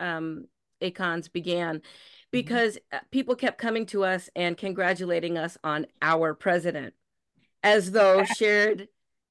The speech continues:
Speaker 1: uh, skin color meant
Speaker 2: Mm-hmm.
Speaker 1: shared ideology. And
Speaker 2: Mm-hmm.
Speaker 1: so I was reaching out to people on Twitter, now X, to find out, you know, "Are you getting some of this? Are, are, are you hearing this too?"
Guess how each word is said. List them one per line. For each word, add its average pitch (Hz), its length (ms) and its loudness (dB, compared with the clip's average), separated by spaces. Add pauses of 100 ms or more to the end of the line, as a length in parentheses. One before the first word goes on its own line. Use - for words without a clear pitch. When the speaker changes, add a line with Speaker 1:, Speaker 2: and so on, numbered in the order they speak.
Speaker 1:
uh, 175 380 0
skin 277 380 0
color 208 460 2 (220)
meant 208 360 0
Speaker 2:
Mm-hmm. - 80 -20
Speaker 1:
shared 202 500 0
ideology. 185 800 -2 (400)
And 202 160 -2
Speaker 2:
Mm-hmm. 202 100 -8
Speaker 1:
so 208 280 4
I 262 200 4
was 220 260 -2
reaching 196 340 -6
out 160 200 -2
to 175 100 -8
people 170 720 -4
on 165 360 -2
Twitter, 160 600 -2
now 160 280 -4
X, 160 420 -2 (400)
to 214 140 0
find 208 320 2
out, 185 320 2
you 190 100 -2
know, 180 320 0
"Are 170 80 -2
you 254 220 -4
getting 508 360 -2
some 466 240 -6
of 466 80 -4
this? 453 360 -4
Are, 127 320 -6
are, 208 240 -2
are 214 40 4
you 285 240 -2
hearing 370 300 -4
this 311 220 -6
too?" 294 340 -6